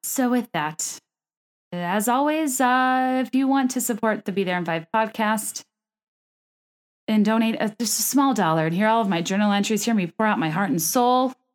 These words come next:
hear all my fun, uh, cutout content, go to patreon dot com slash be there in five, P A T R E O N dot com. Please rate, review, and subscribe. Um, please always message me, reach out, email.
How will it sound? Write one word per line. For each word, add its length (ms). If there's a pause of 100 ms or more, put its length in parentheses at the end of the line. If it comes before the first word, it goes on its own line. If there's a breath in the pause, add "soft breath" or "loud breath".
(120)
hear 100
all 60
my 140
fun, 340
uh, 380
cutout 560
content, 800
go 80
to 80
patreon 480
dot 160
com 240
slash 280
be 120
there 160
in 80
five, 320
P 180
A 120
T 200
R 280
E 160
O 200
N 380 (260)
dot 200
com. 380 (680)
Please 180
rate, 180
review, 320
and 140
subscribe. 840 (160)
Um, 640
please 440
always 380
message 380
me, 160
reach 240
out, 180
email. 520